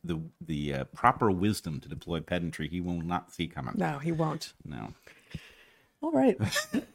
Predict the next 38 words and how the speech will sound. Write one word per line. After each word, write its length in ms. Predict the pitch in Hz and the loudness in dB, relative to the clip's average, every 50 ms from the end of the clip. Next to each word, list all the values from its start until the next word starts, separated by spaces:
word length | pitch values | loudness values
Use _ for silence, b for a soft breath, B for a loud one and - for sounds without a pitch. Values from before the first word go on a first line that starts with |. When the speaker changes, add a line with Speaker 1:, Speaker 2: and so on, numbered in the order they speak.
| _ _ | _ _
Speaker 2:
<laughs> 640 | - - - - - - - - - - - _ - | -6 -6 -6 -10 -16 -18 -18 -18 -20 -20 -4 _ 4
Happy 240 | 311 320 359 330 | 8 10 10 10
two 140 | 330 - 320 | 10 10 8
hundredth 200 | 320 302 294 - | 8 8 8 8
episode, 340 | 320 - - - 233 202 175 | 6 6 8 8 8 8 10
man. 280 | 190 208 226 226 - - _ _ _ _ _ _ _ - | 10 8 8 8 6 2 _ _ _ _ _ _ _ 4
Speaker 1:
Yeah, 240 | 269 - 127 95 76 | 6 10 10 10 10
it's 160 | - - - | 8 6 0
cool 360 | - - 160 120 80 71 76 - | 0 4 6 6 6 6 4 0
now 180 | 90 82 82 80 | -2 -2 -2 -2
that 100 | 71 - | -2 0
we're 140 | 87 87 | 0 2
the 120 | 85 85 80 | 4 4 4
only 200 | 87 98 98 98 | 2 2 2 4
ones 280 | 90 95 101 95 - | 4 4 2 2 2
here 200 | - 107 95 90 95 | 2 6 8 8 8
<laughs> 0 | |
because 560 | - - - - - - 208 - - - - 330 - - 320 339 156 | 8 6 4 6 12 12 12 12 12 12 12 10 12 12 12 12 12
everybody 520 | - - 349 - 101 117 359 349 143 117 | 12 12 12 12 12 12 12 12 12 10
has 220 | - 107 104 101 - | 10 8 8 6 4
switched 440 | - - 104 110 - - - - - | 2 2 2 0 0 -2 -4 -4 -2
to 80 | 107 | 0
some 240 | - - 117 110 110 | 4 6 8 8 8
other 160 | 107 95 101 | 8 8 6
podcast. 360 | - - 107 98 92 98 277 | 8 10 10 10 10 10 6
Speaker 2:
Yes, 300 | - 87 - 254 220 - | 6 6 8 8 8 6
guaranteeing 480 | - - 254 247 262 254 - 262 254 262 | 6 8 10 10 10 10 8 8 10 10
that 80 | 247 208 | 10 12
we 80 | 214 | 10
will 100 | 208 202 | 10 10
not 200 | 202 214 233 - | 8 6 6 6
make 160 | 226 214 214 | 4 4 4
it 100 | 233 - | 2 0
to 60 | - 180 | -2 -2
two 140 | - - | -2 0
hundred 260 | 233 226 214 214 190 - | 2 2 2 0 0 -2
ten. 260 | - - 156 127 - - - - | -4 -6 -6 -6 -6 -8 -2 0
Speaker 1:
Yes. 420 | 101 - - - - - - | 2 2 2 0 -2 -4 -6